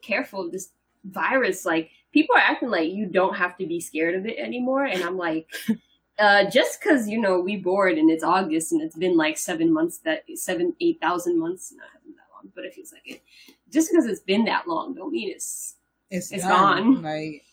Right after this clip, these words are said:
Speaker 2: they're like, "No, I'm, but I'm, but it's inconveniencing me, so I don't want it
Speaker 1: It's
Speaker 2: anymore."
Speaker 1: not like a semester in college where you can just be like, "Well,
Speaker 2: I'ma drop out of covid for now.
Speaker 1: <laughs>
Speaker 2: You know, I might come back later on, might pick it back. I'ma just take a, take a gap year."
Speaker 1: I'm gonna take a gap second, you know?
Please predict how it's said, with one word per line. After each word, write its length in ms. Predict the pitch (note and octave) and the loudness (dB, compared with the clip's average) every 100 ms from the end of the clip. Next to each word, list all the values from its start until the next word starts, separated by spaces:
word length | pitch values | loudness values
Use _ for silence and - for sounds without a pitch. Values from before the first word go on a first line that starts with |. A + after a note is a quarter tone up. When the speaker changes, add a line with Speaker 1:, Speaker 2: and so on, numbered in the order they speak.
| _ _ - | _ _ 2
Speaker 2:
they're 100 | A#3+ | 6
like, 160 | C#4 C4 | 8 8
"No, 220 | A#3+ C4 | 8 8
I'm, 220 | A3+ G#3+ | 8 8
but 140 | G#3+ | 8
I'm, 320 | A3 A3 F#3 F3+ | 8 6 2 0
but 120 | G#3 | 2
it's 200 | G3+ G#3+ | 2 2
inconveniencing 880 | A3 C4 F#3+ F#3+ F#3+ F3+ - E3 D#3 | 0 0 -2 -4 -4 -6 -8 -10 -10
me, 220 | C3+ D3+ | -12 -14
so 240 | - F3+ D3+ | -10 -6 -2
I 140 | D#3 | -2
don't 180 | D#3+ D3 | -2 -4
want 160 | C3+ | -8
it 80 | B2 | -8
Speaker 1:
It's 140 | A3+ - | -6 2
Speaker 2:
anymore." 160 | C#4 D#4+ | 4 6
Speaker 1:
not 80 | C4+ | 4
like 80 | B3 | 2
a 60 | |
semester 520 | B3 A#3 G#3+ A3 G#3 | 0 2 2 0 -2
in 80 | F#3 | -2
college 380 | G3 G3 F#3+ F3 | 2 2 2 0
where 80 | F3 | 2
you 160 | F3 | 2
can 160 | G#3+ G3 | 0 -8
just 180 | - - | -8 -4
be 100 | F4+ | -2
like, 220 | F4 E4 | -2 0
"Well, 240 | A#3 F4 - | 4 4 6
Speaker 2:
I'ma 260 | A3 B3+ C#4+ | 6 6 6
drop 320 | G3+ G#3 G3 G3 | 6 6 6 6
out 160 | F#3 | 4
of 100 | F3+ | 4
covid 500 | - F#3+ F3 E3+ E3 - | -2 -4 -2 -4 -6 -10
for 140 | D#3+ | -10
now. 280 | E3 E3 D#3+ | -4 -2 4
Speaker 1:
<laughs> 360 | E4 D4 F#4 - | 4 6 6 4
Speaker 2:
You 100 | A#3 | 6
know, 100 | A#3 | 6
I 80 | C4 | 6
might 260 | C4+ A#3 | 4 2
come 240 | C#4 A3 G3 | 0 0 4
back 300 | F#3 F#3 F3+ | 4 4 -2
later 420 | F3+ F3 E3+ E3+ | -6 -6 -4 -2
on, 360 | F3 E3 D#3+ E3 _ _ | 0 -2 -6 -14 _ _
might 240 | G#3+ G3 - | 2 2 2
pick 220 | G3 F3+ | -6 -6
it 120 | E3 | -2
back. 240 | E3 E3+ F#3 | 0 0 0
I'ma 140 | G3 | -2
just 240 | G3 G3+ - | -4 -10 -6
take 180 | G3 D#3+ | -6 -6
a, 140 | D#3+ F3 - | -8 -10 -6
take 160 | A3+ | -4
a 80 | G3 | -4
gap 280 | F#3 F#3+ F#3 F3 | 0 2 2 -2
year." 300 | D#3+ D#3 D#3 | -4 -2 -4
Speaker 1:
I'm 80 | A#3 | -6
gonna 140 | G#3 | -6
take 200 | G#3+ E3+ | -6 -6
a 100 | F3 | -4
gap 200 | F3 - | -4 -4
second, 320 | - F3 F3 F#3 | -6 -4 -2 0
you 100 | F#3 | 0
know? 260 | F#3+ G#3+ | -4 -8